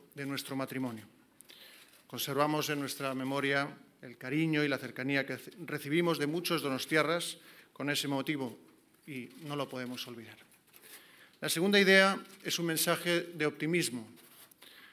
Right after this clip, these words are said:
A lo largo del recorrido de esta mañana por este magnífico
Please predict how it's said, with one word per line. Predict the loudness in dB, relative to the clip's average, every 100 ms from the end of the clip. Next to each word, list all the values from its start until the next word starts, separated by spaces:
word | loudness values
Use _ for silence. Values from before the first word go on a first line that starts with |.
| -20 -20 _ _ _ -8
A | -2
lo | 2
largo | 6 6 8
del | 8 8
recorrido | 4 4 4 6 6
de | 4
esta | 2
mañana | 0 0 2 0
por | 0 -4
este | -2 -2 -2
magnífico | -2 -4 -2 -2 -4 -8 -12